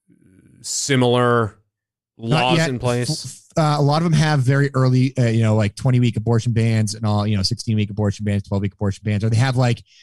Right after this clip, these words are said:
Speaker 2: you've got to go in twice, you've got to re-, listen to the heartbeat, then you've got to pay for a fucking burial.
Speaker 1: Oh, what,
Speaker 2: Um,
Speaker 1: what?
Speaker 2: but the, the appar-, after this, Florida and Alabama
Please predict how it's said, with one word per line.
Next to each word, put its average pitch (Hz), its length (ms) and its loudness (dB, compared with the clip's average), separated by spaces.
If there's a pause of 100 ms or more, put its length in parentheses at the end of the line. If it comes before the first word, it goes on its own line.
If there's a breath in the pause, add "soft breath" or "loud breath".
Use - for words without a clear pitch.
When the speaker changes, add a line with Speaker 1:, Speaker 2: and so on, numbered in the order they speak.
(120)
Speaker 2:
you've 131 180 0
got 135 240 0
to 135 100 0
go 135 280 2
in 131 180 2
twice, 135 500 0
you've 120 80 0
got 127 140 2
to 117 60 0
re-, 123 260 0
listen 131 260 2
to 139 60 2
the 131 80 2
heartbeat, 131 560 0
then 117 100 0
you've 117 140 0
got 120 140 0
to 113 60 -2
pay 123 260 0
for 123 160 0
a 117 40 0
fucking 123 280 -2
burial. 107 600 0 (1800 loud breath)
Speaker 1:
Oh, 185 60 -16
what, 135 120 -6
Speaker 2:
Um, 120 560 0 (140)
Speaker 1:
what? - 120 -20 (440 loud breath)
Speaker 2:
but 143 420 -2 (160)
the, 147 300 2
the 147 220 -2
appar-, 170 440 0
after 156 300 -2
this, 127 500 0 (380)
Florida 156 580 2
and 143 380 0
Alabama 131 840 0